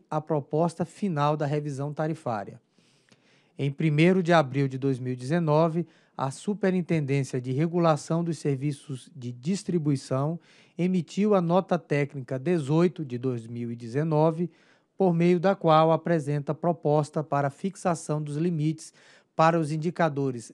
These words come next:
dec e fec dos conjuntos de unidades consumidoras da Enel Ceará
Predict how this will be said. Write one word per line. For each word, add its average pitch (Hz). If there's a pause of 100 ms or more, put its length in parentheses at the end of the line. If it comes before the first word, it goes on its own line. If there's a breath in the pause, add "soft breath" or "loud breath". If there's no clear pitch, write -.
dec 156
e 175
fec 175 (360 soft breath)
dos 165
conjuntos 180
de 160
unidades 135
consumidoras 151
da 156
Enel 135
Ceará 160